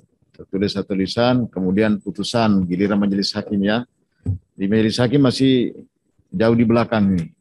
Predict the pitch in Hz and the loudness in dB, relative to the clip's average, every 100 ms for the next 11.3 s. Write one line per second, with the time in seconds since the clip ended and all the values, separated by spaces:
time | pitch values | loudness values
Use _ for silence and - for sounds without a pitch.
0 | _ - 76 82 - _ _ _ _ - | _ -12 -8 -8 -10 _ _ _ _ -20
1 | _ _ _ - 95 95 104 98 90 104 | _ _ _ -6 -4 0 2 2 0 0
2 | 104 90 - _ _ _ _ _ _ _ | 2 0 -6 _ _ _ _ _ _ _
3 | _ _ _ - 151 180 - - - - | _ _ _ 4 6 6 2 -8 -20 -20
4 | - 123 139 156 175 175 165 131 - _ | -2 4 6 8 8 8 6 4 0 _
5 | - 127 151 143 139 147 147 147 143 123 | 0 4 4 4 4 6 6 6 4 2
6 | - _ 123 127 127 127 139 170 143 127 | -6 _ 0 4 4 6 6 4 0 0
7 | 120 113 113 104 - 135 147 151 156 151 | 2 2 2 -2 -4 -4 0 2 2 0
8 | _ _ - 127 127 127 123 131 120 123 | _ _ 0 4 4 4 4 2 0 2
9 | 170 165 _ _ _ _ _ _ _ _ | 0 -2 _ _ _ _ _ _ _ _
10 | _ _ _ 113 127 139 135 131 127 127 | _ _ _ 0 4 6 6 6 6 4
11 | 147 147 165 | 4 4 2